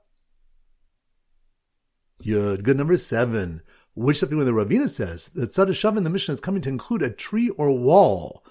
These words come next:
that fell into Rishus of Rabin? That's on Daf. Vav. Good. Number eight. Which Daf when Hidur b'mitzvah ad shlish.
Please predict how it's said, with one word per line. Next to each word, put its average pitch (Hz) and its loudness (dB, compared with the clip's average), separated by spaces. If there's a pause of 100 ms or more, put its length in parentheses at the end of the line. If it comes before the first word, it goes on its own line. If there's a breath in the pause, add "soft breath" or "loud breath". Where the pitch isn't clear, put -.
(240 soft breath)
that - -4
fell 156 4
into 135 0
Rishus 113 -4
of 110 -4
Rabin? 101 -2
That's 131 -2
on 123 -2
Daf. 143 2 (2500)
Vav. 92 -4
Good. 170 6
Number 190 2
eight. 123 2
Which 180 2
Daf 160 -2
when 135 0
Hidur 202 0
b'mitzvah 165 0
ad 127 -2
shlish. - -4